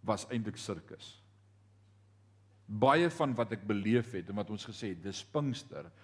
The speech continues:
volgens Paulus se lering is eintlik nie kosher gewees nie. Wanneer mense buite beheer raak en nie kan wag dat die ander een klaar praat nie en dan begin hy skree en daai een gaan in tale en hierdie een en is soos,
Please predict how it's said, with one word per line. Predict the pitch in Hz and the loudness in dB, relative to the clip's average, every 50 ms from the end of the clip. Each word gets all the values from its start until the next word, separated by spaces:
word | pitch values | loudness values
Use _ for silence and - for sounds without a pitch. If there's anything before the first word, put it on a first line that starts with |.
| - _ _ | -20 _ _
volgens | - 127 117 - - 117 - - | -2 -2 -2 -2 -4 -6 -8 -8
Paulus | - - - 202 220 214 196 - | -8 -4 -2 0 0 0 0 -2
se | - 160 | -4 -4
lering | 120 107 101 98 98 101 92 92 92 | -4 -4 -4 -6 -8 -10 -12 -12 -12
is | 95 95 - - _ | -14 -14 -14 -6 _
eintlik | 117 113 110 101 98 95 78 - | 0 0 0 -2 -4 -8 -8 -8
nie | 90 90 82 73 - - _ _ _ _ _ _ _ _ _ _ _ _ _ _ _ _ _ _ _ - | -8 -8 -8 -10 -12 -18 _ _ _ _ _ _ _ _ _ _ _ _ _ _ _ _ _ _ _ 0
kosher | 110 98 90 - - 92 82 78 - | 0 0 0 -2 -6 -8 -10 -12 -14
gewees | 87 69 65 64 53 - - - - - | -16 -14 -14 -14 -14 -16 -18 -20 -20 -20
nie. | - - _ _ _ _ _ _ _ _ _ _ _ _ _ _ _ _ _ _ _ _ _ _ _ _ _ _ _ _ _ _ _ | -20 -20 _ _ _ _ _ _ _ _ _ _ _ _ _ _ _ _ _ _ _ _ _ _ _ _ _ _ _ _ _ _ _
Wanneer | - 110 113 110 113 | -6 -6 -4 -4 -2
mense | 113 120 131 127 131 139 | -4 -4 -4 -4 -6 -8
buite | 123 - - - 113 117 123 - - 139 131 | -8 -4 0 0 0 0 -2 -4 -4 -4 -4
beheer | 117 113 127 127 117 104 95 98 107 110 113 117 117 110 104 | -2 0 0 0 0 -2 -2 0 2 2 4 2 2 0 -2
raak | 107 107 110 110 110 - - - - - - - - - _ - _ - 110 | 0 2 2 2 2 0 -4 -12 -20 -20 -20 -20 -20 -20 _ -20 _ -2 -2
en | 113 113 110 107 | 0 0 0 0
nie | 123 131 127 - | -2 -2 0 0
kan | 123 120 120 120 90 | 0 0 0 0 2
wag | 110 117 123 113 107 - | 2 2 2 2 0 -4
dat | 120 113 117 | -4 -4 -2
die | 117 113 | -4 -4
ander | 120 120 117 120 | -2 -2 -2 -2
een | 123 117 113 110 - | -2 -4 -6 -6 -2
klaar | 131 127 120 117 113 117 | 0 0 0 0 0 -2
praat | 131 123 120 117 113 117 | 0 0 0 -2 -2 -4
nie | 127 120 | -4 -4
en | 120 110 | -4 -4
dan | 104 107 | -6 -6
begin | 113 104 - 127 127 113 | -8 -8 -6 -6 -4 -4
hy | 104 101 110 110 | -2 -4 -4 -6
skree | - - - 131 127 123 120 113 | -8 -8 -6 -2 0 2 2 0
en | 110 107 | 0 0
daai | 101 101 113 123 120 120 | 0 0 0 0 -2 -4
een | 117 117 117 | -6 -8 -6
gaan | - 123 120 117 113 | -4 -4 -4 -4 -6
in | 113 117 | -6 -4
tale | - 120 117 113 113 117 117 120 117 113 | -2 0 0 0 0 -2 -2 -4 -4 -4
en | 110 104 | -6 -4
hierdie | 104 117 117 123 127 123 | -4 -2 -2 -2 -4 -4
een | 123 123 117 113 113 113 | -4 -6 -6 -6 -8 -10
en | 113 113 | -10 -10
is | 110 - | -10 -8
soos, | 117 113 107 - | -8 -8 -8 -10